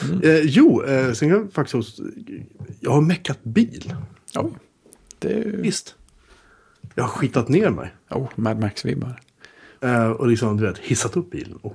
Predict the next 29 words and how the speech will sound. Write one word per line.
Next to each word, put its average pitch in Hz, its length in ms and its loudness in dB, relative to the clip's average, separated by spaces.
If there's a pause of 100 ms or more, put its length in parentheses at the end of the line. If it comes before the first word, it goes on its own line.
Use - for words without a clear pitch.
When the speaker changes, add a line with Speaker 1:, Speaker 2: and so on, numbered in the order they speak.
(160)
Speaker 1:
Oh. 113 180 -8
Speaker 2:
monterat 113 520 2
loss 98 220 -4
innerskärmen 120 640 0
och 104 80 -4
bytt 104 260 -4
larmsiren 107 840 -2
på 107 80 -8
min 95 220 -6
bil. 113 180 -8 (540)
Speaker 1:
Larmsiren, 139 760 -2
minsann. 170 260 -4
Speaker 2:
Ja, 185 200 2
så - 140 -4
nu 151 240 6
kommer 147 260 0
det 139 60 2
minsann 131 280 2
inte 113 120 -4
stå 110 140 -2
och 107 80 -4
pipa 117 320 0
så 98 100 -4
här 90 60 -4
fyra 101 500 -4
på 98 120 -6
morgonen 98 480 -2
för - 160 -4
att - 60 2